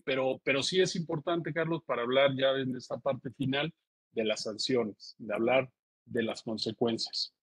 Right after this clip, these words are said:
Y tú las dijiste muy bien al inicio. Si yo no cumplo con todas estas reglas, dependiendo el sector, dependiendo la actividad específica de la que hablemos, no puedo deducir los pagos que realice, no puedo acreditar el iva.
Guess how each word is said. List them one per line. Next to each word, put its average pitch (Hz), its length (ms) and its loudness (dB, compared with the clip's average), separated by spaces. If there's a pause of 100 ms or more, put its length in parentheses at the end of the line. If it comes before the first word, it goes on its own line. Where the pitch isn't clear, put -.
Y 123 140 -2
tú 156 180 8
las 143 160 8
dijiste 120 360 2
muy 123 160 0
bien 120 140 2
al 107 140 2
inicio. 101 380 -4 (320)
Si 113 240 -2
yo 156 120 8
no 170 180 8
cumplo 156 420 4
con 113 180 0
todas 139 380 4
estas 123 280 2
reglas, 156 540 2
dependiendo 117 600 2
el 123 100 0
sector, 120 540 2
dependiendo 110 680 2
la 110 120 4
actividad 113 580 0
específica 113 680 -2
de 101 80 -2
la 104 120 -2
que 101 100 -2
hablemos, 139 540 2 (400)
no 139 360 4
puedo 131 280 6
deducir 110 420 4
los 117 180 0
pagos 113 400 2
que 110 100 -2
realice, 131 520 2 (380)
no 117 160 0
puedo 117 240 6
acreditar 104 560 0
el 101 120 0
iva. 95 180 -4